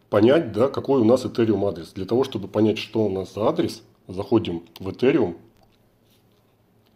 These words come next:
И здесь мы можем нажать кнопку «Получить». Вот, мы видим Q R-код, а внизу его адрес кошелька. То есть мой кошелек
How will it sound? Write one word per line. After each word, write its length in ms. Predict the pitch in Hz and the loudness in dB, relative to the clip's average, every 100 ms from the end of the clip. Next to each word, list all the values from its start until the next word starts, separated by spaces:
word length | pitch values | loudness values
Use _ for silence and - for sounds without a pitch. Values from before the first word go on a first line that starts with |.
| _ _ _ _ _ | _ _ _ _ _
И 80 | 113 | -6
здесь 260 | 101 156 | 0 2
мы 120 | 123 117 | 4 6
можем 260 | 131 120 | 6 4
нажать 320 | 107 107 123 | 4 4 2
кнопку 360 | - 117 117 110 | 2 0 0 -2
«Получить». 580 | - 104 107 107 87 - _ _ _ _ _ _ _ _ _ _ _ - _ _ _ _ _ _ | -2 0 0 -4 -6 -10 _ _ _ _ _ _ _ _ _ _ _ -20 _ _ _ _ _ _
Вот, 280 | 101 98 95 | -6 -6 4
мы 120 | 110 | 4
видим 260 | 135 117 113 | 4 2 2
Q 140 | 127 | 4
R-код, 400 | 120 123 202 - | 2 4 2 2
а 80 | 113 | -2
внизу 320 | 101 107 113 | 4 4 6
его 420 | 117 107 151 170 - | 4 6 6 4 4
адрес 360 | 123 131 139 - | 2 2 -2 -6
кошелька. 520 | 113 110 107 95 85 | -6 -4 -4 -4 -6
То 120 | - | -8
есть 160 | 95 - | -6 2
мой 200 | 120 113 | 4 4
кошелек 540 | 107 110 110 175 - | 0 0 2 2 -2